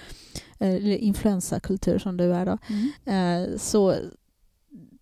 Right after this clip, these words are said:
Speaker 1: precis som med alla andra, när, liksom, när s-,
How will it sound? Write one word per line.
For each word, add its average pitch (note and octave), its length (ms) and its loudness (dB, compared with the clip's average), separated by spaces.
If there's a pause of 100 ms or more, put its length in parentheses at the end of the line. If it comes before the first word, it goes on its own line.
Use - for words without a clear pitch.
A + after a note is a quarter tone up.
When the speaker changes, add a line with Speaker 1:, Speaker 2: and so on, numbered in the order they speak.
(260)
Speaker 1:
precis A#3 360 2
som G3+ 180 2
med G3 260 4
alla F#3 180 4
andra, G3+ 520 2
när, G3+ 220 0
liksom, F#3+ 360 0
när F3+ 240 2
s-, F#3+ 200 -4